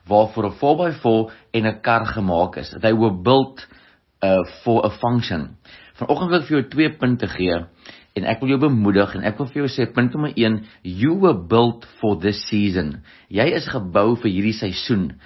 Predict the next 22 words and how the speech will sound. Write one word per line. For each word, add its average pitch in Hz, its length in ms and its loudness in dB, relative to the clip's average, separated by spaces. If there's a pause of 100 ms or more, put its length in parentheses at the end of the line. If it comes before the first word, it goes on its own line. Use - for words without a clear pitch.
(300)
Miskien 170 320 -6
gaan 160 200 -4
jy 156 80 -4
deur 143 160 2
'n 107 160 4
moeilike 123 320 4
seisoen. 98 460 -4
Miskien 131 420 -4
weet 123 240 0
jy 143 80 -2
nie 131 280 -2 (440)
waarmee 120 360 2
God 95 360 -2
besig 104 400 -2
is 98 180 -6
nie 92 100 -4
in 107 100 0
jou 107 80 0
persoonlike 127 580 -2
lewe, 113 380 2
jou 104 140 2
huwelik, 113 560 0